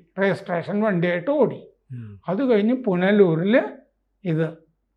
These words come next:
Speaker 1: ബിന്ദു ഫസ്റ്റ് ഓണറായിട്ട് രജിസ്റ്റർ ചെയ്ത് കൊടുത്തു. തട്ടിപ്പല്ലേ?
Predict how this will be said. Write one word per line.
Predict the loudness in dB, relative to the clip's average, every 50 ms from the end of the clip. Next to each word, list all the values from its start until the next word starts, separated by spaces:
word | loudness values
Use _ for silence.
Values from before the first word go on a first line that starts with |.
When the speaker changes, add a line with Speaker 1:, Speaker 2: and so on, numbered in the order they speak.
| _ _ _ _ -8
Speaker 1:
ബിന്ദു | -4 -2 0 0 0 0 2 0 0 0 -2 -4 -4
ഫസ്റ്റ് | -4 -4 -4 -4 0 0
ഓണറായിട്ട് | 2 2 0 -2 -4 -4 -6 -6 -6
രജിസ്റ്റർ | -4 -2 -2 -2 -4 -4 -8 -8
ചെയ്ത് | -8 -6 -8
കൊടുത്തു. | -10 -10 -14 -16 _ -20 -20 -20 _ _ _ _ -8 -8
തട്ടിപ്പല്ലേ? | -8 -8 -6 -10 -8 -8 -8 -8 -8 -10 -14